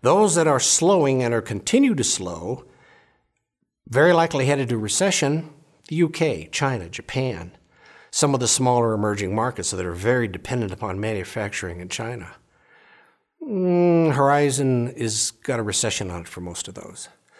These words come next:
But those that are coming out of recession and starting into recovery, Spain, France, Italy, uh,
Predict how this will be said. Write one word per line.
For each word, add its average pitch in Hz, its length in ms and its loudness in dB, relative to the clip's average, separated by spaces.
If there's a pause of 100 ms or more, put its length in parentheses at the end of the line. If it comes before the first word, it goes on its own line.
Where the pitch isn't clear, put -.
(220)
But - 140 -4
those 180 240 6
that 156 100 4
are 139 80 2
coming 135 340 2
out 220 400 4
of 104 140 -2
recession 95 640 -6 (360)
and 107 120 -2
starting 143 380 2
into 120 180 2
recovery, 117 560 -2
Spain, 95 500 -6
France, 92 440 -8
Italy, 113 500 -8 (880)
uh, 87 460 -6